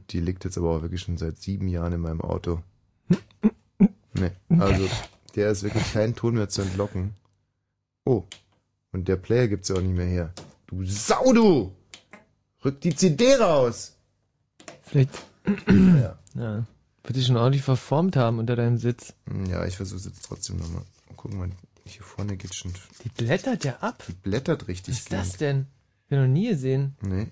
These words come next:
Speaker 1: ich auch nicht. So, ich versuch's jetzt grad nochmal. Weil das wär schon echt toll, wenn wir die heute irgendwie spielen könnten. Ähm.
Speaker 2: <laughs>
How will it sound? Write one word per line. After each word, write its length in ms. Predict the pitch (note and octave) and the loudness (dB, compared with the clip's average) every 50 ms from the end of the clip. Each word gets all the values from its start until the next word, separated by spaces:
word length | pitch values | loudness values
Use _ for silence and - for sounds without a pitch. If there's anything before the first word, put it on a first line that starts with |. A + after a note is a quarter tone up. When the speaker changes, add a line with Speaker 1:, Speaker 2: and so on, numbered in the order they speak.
| _ | _
Speaker 1:
ich 140 | - - - | -20 -14 -12
auch 100 | G#2 G#2 | -10 -8
nicht. 280 | G2 F#2 F#2 F#2 F#2 _ _ _ _ _ _ _ _ _ _ _ | -6 -6 -8 -8 -10 _ _ _ _ _ _ _ _ _ _ _
So, 200 | _ - F#2+ F#2 | _ -12 -10 -10
ich 100 | F2+ F#2 | -10 -10
versuch's 280 | F#2 F#2+ F#2+ F#2+ G#2 G#2+ | -12 -14 -12 -12 -12 -14
jetzt 160 | A2 - - | -14 -18 -20
grad 200 | - - F#2+ F2+ | -12 -12 -10 -4
nochmal. 320 | F#2+ F#2+ F#2+ F2+ E2+ E2 F2+ - - - - - - - - _ _ | -4 -4 -2 -2 -4 -6 -6 -8 -10 -14 -16 -16 -16 -18 -20 _ _
Weil 100 | _ F2 | _ -10
das 140 | F2 E2+ F2+ | -8 -8 -6
wär 100 | G2+ G2 | -8 -8
schon 180 | G2 - F#2+ F2+ | -6 -8 -10 -10
echt 220 | - F#2 F#2 F#2 | -10 -10 -12 -12
toll, 240 | - - F#2+ F#2+ F#2+ | -10 -8 -6 -6 -4
wenn 120 | F#2+ F#2 | -4 -4
wir 80 | F#2 F2+ | -6 -6
die 180 | F2 F#2+ G#2+ A2+ | -6 -6 -6 -4
heute 160 | A2+ A2+ G#2+ | -4 -6 -6
irgendwie 220 | G2 G2 F#2+ F#2 | -6 -6 -6 -6
spielen 340 | F#2 - - - A2 A#2+ A#2+ | -8 -10 -8 -6 -6 -4 -4
könnten. 420 | - - F2+ F2+ F#2+ G2+ A#2 C3 - _ _ _ _ _ _ _ _ _ _ _ _ _ _ _ - - - - - _ _ _ _ _ _ _ _ _ _ _ | -6 -6 -6 -4 -4 -6 -6 -10 -10 _ _ _ _ _ _ _ _ _ _ _ _ _ _ _ -20 -20 -20 -20 -20 _ _ _ _ _ _ _ _ _ _ _
Ähm. 520 | - F#2+ F#2+ F#2 F#2 F#2 F#2 - F2+ F#2 F#2 F#2 _ _ _ _ _ _ _ _ _ _ _ _ _ _ _ _ _ _ _ _ _ _ _ _ _ _ | -12 -10 -8 -8 -6 -6 -6 -6 -8 -8 -10 -12 _ _ _ _ _ _ _ _ _ _ _ _ _ _ _ _ _ _ _ _ _ _ _ _ _ _
Speaker 2:
<laughs> 460 | - C#3+ G3 A3 E3+ E3+ - - B3+ | 4 6 6 6 6 4 2 -2 -6